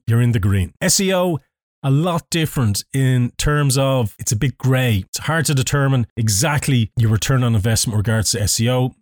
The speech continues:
Obviously, you can see in your Google Ads account, you can see where your traffic is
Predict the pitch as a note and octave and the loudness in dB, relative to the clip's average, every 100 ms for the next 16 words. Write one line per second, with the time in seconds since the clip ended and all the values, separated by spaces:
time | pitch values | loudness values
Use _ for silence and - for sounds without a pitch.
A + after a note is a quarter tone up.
0 | - A2 G#2+ G#2+ A2+ G#2 E3 E3 D#3 - | -6 -2 0 0 0 0 0 0 0 -2
1 | - E3 A2+ C#3+ B2+ B2 B2 G#2+ C#3 A#2+ | -2 0 2 2 2 2 0 0 -2 -4
2 | - D#3+ D#3+ - - - G2+ A#2 - C#3 | -2 0 -2 -4 -10 -6 -4 -2 0 0
3 | B2+ A2+ A#2 A2+ G#2+ G#2 C3+ B2+ C3+ A2 | 0 2 2 2 2 0 -2 -2 -2 -2
4 | A#2 A2+ G#2 - - | 0 0 0 -2 -6